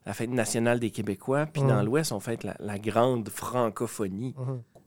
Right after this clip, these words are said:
Speaker 2: Je comprends pourquoi il y a, il y aurait cette, euh, cette différence.
Speaker 1: Ouais.
Speaker 2: Parce que c'est, euh, les, les enjeux sont, en tout cas, en superficie, les en-, les enjeux ont l'air différents. Mais je pense que en, en profondeur, le, le,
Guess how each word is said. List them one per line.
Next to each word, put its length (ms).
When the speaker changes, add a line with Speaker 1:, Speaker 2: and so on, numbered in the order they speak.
Speaker 2:
Je 80
comprends 360
pourquoi 340
il 100
y 60
a, 80
il 80
y 60
aurait 120
cette, 300
euh, 180
cette 200
différence. 520
Speaker 1:
Ouais. 120
Speaker 2:
Parce 200
que 120
c'est, 440
euh, 300
les, 160
les 380
enjeux 500
sont, 200
en 240
tout 80
cas, 180
en 140
superficie, 500
les 200
en-, 100
les 160
enjeux 220
ont 60
l'air 200
différents. 340
Mais 120
je 100
pense 200
que 220
en, 580
en 80
profondeur, 560
le, 180
le, 140